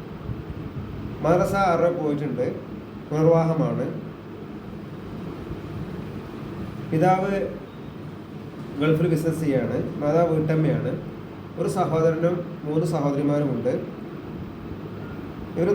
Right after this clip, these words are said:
നോക്കുന്നത് മുപ്പത്തിയഞ്ച് വയസ്സിൻ്റെ താഴെയുള്ള ആലോചന നോക്കുന്നത്. എറണാകുളം, തൃശ്ശൂർ, ആലപ്പുഴ ജില്ലകൾക്കാണ് മുൻഗണന. അടുത്ത പ്രപ്പോസൽ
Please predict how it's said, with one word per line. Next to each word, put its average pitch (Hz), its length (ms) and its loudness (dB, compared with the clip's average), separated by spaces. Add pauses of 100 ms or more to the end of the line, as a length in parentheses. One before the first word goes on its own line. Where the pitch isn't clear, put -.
നോക്കുന്നത് 196 440 2 (120)
മുപ്പത്തിയഞ്ച് 175 580 2
വയസ്സിൻ്റെ 170 420 4
താഴെയുള്ള 147 420 4
ആലോചന 135 300 2
നോക്കുന്നത്. 117 460 0 (400)
എറണാകുളം, 165 520 4
തൃശ്ശൂർ, 151 320 -2 (200)
ആലപ്പുഴ 139 340 -2 (100)
ജില്ലകൾക്കാണ് 139 500 0
മുൻഗണന. 117 360 -2 (2250)
അടുത്ത 170 240 4
പ്രപ്പോസൽ 190 440 0